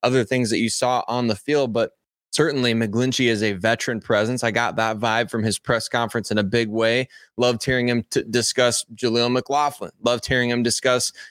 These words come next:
kind of the chemistry that the O-line is building and what they wanna be known for, which is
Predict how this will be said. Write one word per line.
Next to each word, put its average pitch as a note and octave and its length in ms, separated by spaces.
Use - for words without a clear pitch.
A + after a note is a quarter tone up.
kind B2 100
of A#2+ 100
the C3 80
chemistry C#3 560
that B2+ 160
the C3 120
O-line C3+ 440
is A#2 120
building A2 340
and A2 100
what A#2+ 140
they B2+ 80
wanna B2 240
be B2+ 160
known C3 320
for, A2 320
which G#2+ 220
is A2 180